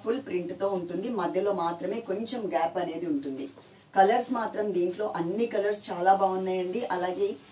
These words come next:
లెనిన్ ఫ్యాబ్రిక్ and చందేరి ఫ్యాబ్రిక్ లో ఉన్నాయని చెప్పాను కదా, మనకి నెక్స్ట్ వచ్చేది చందేరి ఫ్యాబ్రిక్ లో వస్తుంది. అది మీకు మాత్రం నేను ఫ్రీ షిప్పింగ్ లో ఇస్తాను, కానీ ఇవి మాత్రం మనకి అలా రావు, ఎందుకంటే ఫస్ట్ టైమ్ కాబట్టి దీనికి కొంచెం డిమాండ్ ఉంటుంది.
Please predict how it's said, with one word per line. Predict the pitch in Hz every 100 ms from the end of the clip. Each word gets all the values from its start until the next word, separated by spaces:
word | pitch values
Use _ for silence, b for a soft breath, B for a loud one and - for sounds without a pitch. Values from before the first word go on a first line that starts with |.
| B 190
లెనిన్ | 208 233 269 247
ఫ్యాబ్రిక్ | 220 190 196 202
and | 196 190 190
చందేరి | 180 185 202
ఫ్యాబ్రిక్ | 190 170 170 180
లో | 185
ఉన్నాయని | 175 175 180 180
చెప్పాను | - - 165 165
కదా, | 320 185
మనకి | 170 185 208 202 190
నెక్స్ట్ | 180 170 220
వచ్చేది | 208 202 196 -
చందేరి | 180 185 190
ఫ్యాబ్రిక్ | 208 175 156 175 185
లో | 180
వస్తుంది. | 165 - 170 175 262 B B B -
అది | - 233
మీకు | 233 202 196
మాత్రం | 190 - 254 -
నేను | 208 190
ఫ్రీ | 190 214
షిప్పింగ్ | 240 220 185 180
లో | 175
ఇస్తాను, | 175 - 175 185 269 220
కానీ | 202 233 233
ఇవి | 202 196
మాత్రం | 170 170 208
మనకి | 208 180 196
అలా | 170 165
రావు, | 156 156 160
ఎందుకంటే | 214 175 175 180 170 202
ఫస్ట్ | 180 170 -
టైమ్ | 180 185
కాబట్టి | 180 165 160 208
దీనికి | 180 170 180
కొంచెం | 185 170 180 185
డిమాండ్ | 160 160 165 175
ఉంటుంది. | 170 151 170 185